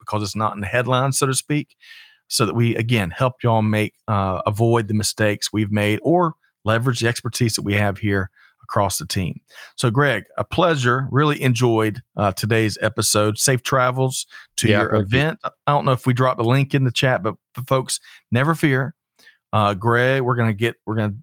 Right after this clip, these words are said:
Speaker 1: dive in deep and interview Greg on all the key takeaways from this rock and roll, uh, event and panel that you're sitting on. So, Greg,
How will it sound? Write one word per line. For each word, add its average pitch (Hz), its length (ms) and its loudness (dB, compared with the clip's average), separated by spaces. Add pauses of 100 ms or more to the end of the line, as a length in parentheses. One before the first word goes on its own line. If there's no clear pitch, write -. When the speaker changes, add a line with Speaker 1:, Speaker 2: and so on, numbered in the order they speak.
Speaker 1:
dive 117 300 2
in 120 100 2
deep 120 380 0
and 98 120 -6
interview 113 280 0
Greg 117 340 2
on 104 60 -2
all 110 260 2
the 135 80 0
key 139 180 -8
takeaways 117 640 0
from 104 280 0
this 107 240 0 (480)
rock 131 200 0
and 110 140 0
roll, 113 460 0 (320)
uh, 101 440 2
event 117 280 0
and 101 100 -6
panel 117 380 0
that - 120 -10
you're 98 140 -4
sitting 92 260 -2
on. 101 160 0
So, 98 120 -4
Greg, 117 340 0